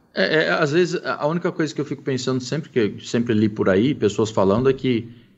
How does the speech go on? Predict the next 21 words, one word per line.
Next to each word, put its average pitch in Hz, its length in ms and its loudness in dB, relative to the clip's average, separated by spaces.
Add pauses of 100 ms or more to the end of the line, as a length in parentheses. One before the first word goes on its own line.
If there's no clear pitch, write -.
(120)
é 113 40 0
inversamente 127 840 0
proporcional. 135 640 -2
Tipo, 101 380 -6
se - 200 -6
é 120 120 4
mais 120 420 0
fácil 113 360 -4
de, 101 180 -10 (180)
de, 101 340 -4 (220)
mais 131 220 2
difícil 131 320 -8
de 120 100 -4
riscar, 123 580 -2 (360)
às 131 180 -2
vezes 123 240 -2
é 127 60 -2
mais 131 200 -4
fácil 120 240 -4
de 127 100 -10
quebrar, 113 460 -4